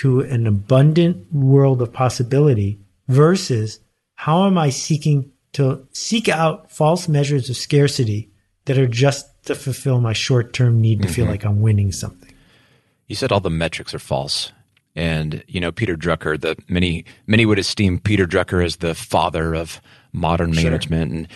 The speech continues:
Speaker 2: he said, "You, you, you gotta track everything. What gets measured gets managed, and we gotta manage things." And I know we were talking about earlier about how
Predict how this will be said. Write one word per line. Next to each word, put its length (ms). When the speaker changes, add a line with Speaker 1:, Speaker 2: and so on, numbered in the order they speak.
Speaker 2:
he 120
said, 240
"You, 120
you, 300
you 140
gotta 160
track 300
everything. 380
What 180
gets 220
measured 460
gets 200
managed, 480
and 120
we 60
gotta 160
manage 400
things." 280
And 220
I 40
know 100
we 40
were 80
talking 260
about 140
earlier 240
about 160
how 240